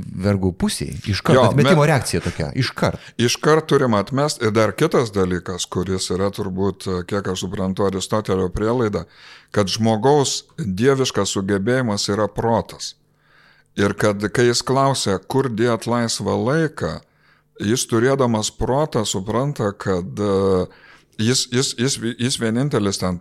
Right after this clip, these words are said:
Speaker 2: jau kantiškai pasakysiu, gali determinuot savo veikl-, veiksmus. Tai yra, va tas proto pabrėžimas yra ir jo supratimas, kad laisvas žmogus supranta, kad šitam pasauliu jo namas pražus tenai,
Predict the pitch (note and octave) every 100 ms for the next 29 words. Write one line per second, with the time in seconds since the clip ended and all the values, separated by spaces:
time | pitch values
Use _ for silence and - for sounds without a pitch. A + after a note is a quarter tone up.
0 | - A2 G2 B2 C3 C3+ A#2 - F2+ F#2+
1 | F#2+ F#2+ G#2 G2 F#2 G#2+ C3 B2+ F#2+ F#2
2 | G2 F#2+ G2 G#2+ G#2+ - G2+ G#2 G2 G2+
3 | G2+ - A2+ - G2+ G2 G2 G#2 G#2 -
4 | C3+ C3 - - F#2+ G#2+ G#2 - - -
5 | - C#3 - D3+ F3+ F#3 A#2 A2 F#2 G2
6 | F#2+ A2 G#2+ F2+ - - F#2+ F2+ E2+ F2
7 | G2 G2 F#2+ F#2+ G2 A2+ A2 G2+ G2+ G2
8 | C#3+ C3+ F#2 - F2 - - - - G#2
9 | C3 C#3 A2+ G#2 G#2 G2+ C3 G2 F2+ A2+
10 | B2+ G2 - F2+ E2 _ _ - - C3+
11 | C3+ G#2+ B2 B2 A#2 G2 F#2+ G#2 G2+ G#2+
12 | B2+ A2+ G#2 - G2+ G2 G#2 G#2+ F#2+ -
13 | F2+ F2+ F2+ F#2 F2